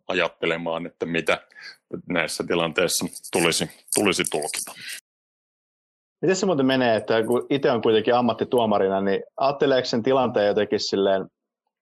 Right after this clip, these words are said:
Speaker 2: automaattisesti sen tuomarin näkökulmasta, että
Speaker 1: Niin.
Speaker 2: miten se on saattanut? Että sitä vähän niin kuin saattaa jopa
Speaker 1: Et-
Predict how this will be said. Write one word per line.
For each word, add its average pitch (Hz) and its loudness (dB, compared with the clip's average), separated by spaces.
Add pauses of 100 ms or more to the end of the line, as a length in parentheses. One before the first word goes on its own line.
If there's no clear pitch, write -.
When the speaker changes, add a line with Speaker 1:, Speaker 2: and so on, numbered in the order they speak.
Speaker 2:
automaattisesti 110 0
sen 101 -4
tuomarin 101 2
näkökulmasta, 90 0
että - 0
Speaker 1:
Niin. 92 -2
Speaker 2:
miten 95 -2
se - -2
on - -2
saattanut? - 0 (920)
Että - -2
sitä 92 0
vähän 120 4
niin 117 4
kuin 113 2
saattaa 120 2
jopa 123 2
Speaker 1:
Et- - -2